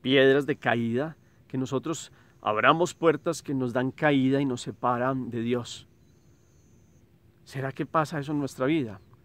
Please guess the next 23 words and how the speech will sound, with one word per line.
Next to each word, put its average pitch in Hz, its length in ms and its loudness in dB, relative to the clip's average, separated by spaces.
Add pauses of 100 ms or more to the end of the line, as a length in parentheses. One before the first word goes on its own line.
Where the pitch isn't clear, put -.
(260)
Qué - 80 -2
bueno 151 220 2
que 147 80 -6
usted 131 160 -4
lo 139 80 2
analice, 139 420 0
yo 113 140 -6
lo 120 100 -4
analizo. 127 440 -2 (1200)
¿Qué 156 180 0
puede 143 220 2
hacernos 147 400 -2
que 135 100 -4
nos 127 140 -6
caigamos? 123 680 -2 (400)
Dios 139 220 0
está 156 260 -4
para 156 200 -4
darnos 135 200 -2
las 139 120 0
manos 139 300 0
y 127 40 -2
levantarnos. 117 760 -6